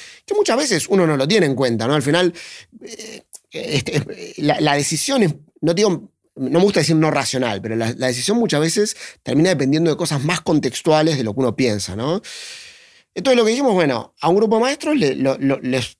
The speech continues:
los invitamos a que nos respondan una pregunta muy sencilla, como en un, en un box,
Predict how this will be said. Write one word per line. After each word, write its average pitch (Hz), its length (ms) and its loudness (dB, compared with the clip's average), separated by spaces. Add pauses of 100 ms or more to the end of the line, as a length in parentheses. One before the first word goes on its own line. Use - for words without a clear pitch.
los 131 220 -4
invitamos 143 400 2
a 160 60 -2
que 139 80 -2
nos 127 120 -2
respondan 147 380 0
una 147 260 0
pregunta 135 380 0
muy 139 160 2
sencilla, 139 320 -2
como 117 160 0
en 120 80 0
un, 135 160 0
en 123 140 -4
un 127 160 -2
box, - 440 0